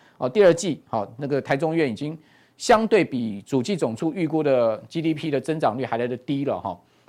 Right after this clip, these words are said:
好，那这是，呃，我们刚刚谈到了说，那个整个用电的情况，然后反映景气的状况。那事实上，在整个电价的上面也带给我们，呃，这些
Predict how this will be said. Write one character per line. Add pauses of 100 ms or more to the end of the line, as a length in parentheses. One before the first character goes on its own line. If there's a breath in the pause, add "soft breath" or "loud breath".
好，
那
这
是，
呃， (240)
我
们
刚
刚
谈
到
了
说， (920 soft breath)
那
个
整
个
用
电
的
情
况，
然
后
反
映
景
气
的
状
况。
那
事
实
上， (460)
在
整
个
电
价
的
上
面
也
带
给
我
们，
呃，
这
些